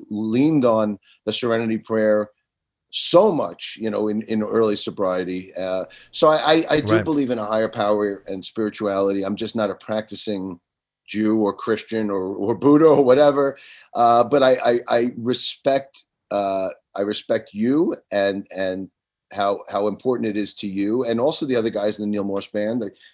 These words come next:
Speaker 1: you know, I, I, it's a big part of, of, uh,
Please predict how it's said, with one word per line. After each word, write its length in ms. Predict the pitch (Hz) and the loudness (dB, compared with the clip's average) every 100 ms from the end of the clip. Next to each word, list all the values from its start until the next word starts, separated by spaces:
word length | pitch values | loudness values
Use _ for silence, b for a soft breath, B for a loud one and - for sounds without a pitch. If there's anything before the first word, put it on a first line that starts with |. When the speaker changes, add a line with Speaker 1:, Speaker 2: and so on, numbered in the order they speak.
| _ | _
Speaker 1:
you 80 | 110 | -4
know, 160 | 101 | 0
I, 60 | 95 | -2
I, 180 | 95 95 95 | -2 -6 -6
it's 140 | - 101 | -10 -8
a 40 | |
big 260 | 120 110 - | -4 -6 -4
part 360 | - 113 110 | 0 0 0
of, 180 | 101 92 - | -6 -8 -10
of, 160 | 92 85 _ _ B B _ _ | -10 -10 _ _ B B _ _
uh, 280 | 92 90 | -6 -4